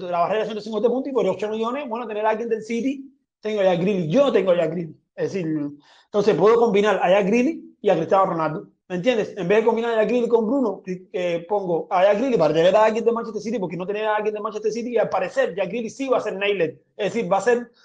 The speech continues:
uno, un tercer inmune a las rotaciones de Guardiola. Si tú me preguntas a mí, los inmunes serían,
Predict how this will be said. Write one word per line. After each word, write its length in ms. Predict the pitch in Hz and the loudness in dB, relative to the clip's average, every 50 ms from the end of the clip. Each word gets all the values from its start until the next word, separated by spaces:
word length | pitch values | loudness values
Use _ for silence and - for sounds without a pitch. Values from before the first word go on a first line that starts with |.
| _ _ _ _ _ _ _ | _ _ _ _ _ _ _
uno, 360 | 254 254 262 269 262 254 254 | 4 4 6 6 4 2 2
un 180 | 254 254 269 233 | 2 0 2 4
tercer 360 | 277 262 277 - - 262 254 | 4 4 4 4 4 4 4
inmune 880 | 254 240 226 196 190 214 269 311 320 302 240 196 185 214 - - _ _ _ _ | 6 4 2 2 0 2 4 4 4 4 4 2 0 -2 -4 -12 _ _ _ _
a 80 | 214 202 | 2 2
las 100 | 196 277 | 4 2
rotaciones 400 | - 180 170 - 214 208 202 185 | 4 2 2 2 2 0 2 0
de 80 | 185 | 2
Guardiola. 460 | 175 170 165 156 156 165 160 156 147 | 2 2 2 2 2 2 2 2 2
Si 320 | - - - - 233 214 196 | -2 -4 -10 -8 -8 -6 -4
tú 100 | 262 285 | -4 -4
me 460 | 320 311 302 285 277 269 262 247 233 | -4 -4 -4 -4 -6 -6 -6 -6 -2
preguntas 360 | 233 220 220 247 254 254 247 | 0 0 2 0 2 0 0
a 40 | 233 | 0
mí, 100 | 240 262 | 0 0
los 160 | 262 254 220 | 2 2 2
inmunes 400 | 226 214 208 226 262 269 269 190 | 2 2 2 0 0 0 -2 -2
serían, 460 | - 214 208 226 226 190 175 151 - | -2 -2 0 2 2 2 0 -2 -10